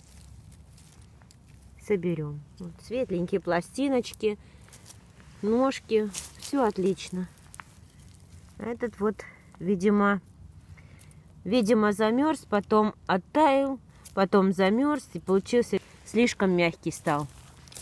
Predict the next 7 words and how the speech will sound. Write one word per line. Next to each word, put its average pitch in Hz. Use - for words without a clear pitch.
Ну, 247
ничего 233
страшного. 165
Других 180
грибов 180
очень 185
много. 254